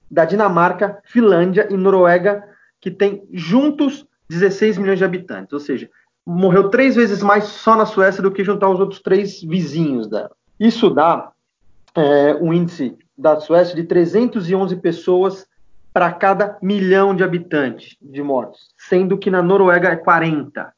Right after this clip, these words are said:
por milhão de habitantes. O que que isso quer dizer? Que não é essa maravilha toda a política sueca, porque a política sueca é usada como exemplo por uma questão econômica, certo?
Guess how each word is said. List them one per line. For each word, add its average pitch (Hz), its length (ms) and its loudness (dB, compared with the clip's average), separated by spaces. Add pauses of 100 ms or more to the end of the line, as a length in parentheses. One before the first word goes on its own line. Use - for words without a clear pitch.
por 127 280 -8
milhão 139 380 -6
de 135 140 -2
habitantes. 127 540 -8
O - 100 -20
que 277 120 2
que 285 100 2
isso 262 200 2
quer 226 140 2
dizer? 170 520 -2 (460)
Que 320 140 -2
não 285 280 0
é 240 360 -2
essa 214 280 -4
maravilha 214 540 -4
toda 202 600 -6
a 202 80 -2
política 196 420 -8
sueca, 151 640 -4 (320)
porque 180 240 -2
a 170 80 6
política 175 380 -2
sueca 170 480 0
é 165 100 4
usada 165 300 4
como 170 160 -4
exemplo 196 340 -4
por 190 80 -12
uma 202 160 -2
questão 208 540 -2 (280)
econômica, 156 680 -2
certo? 208 400 2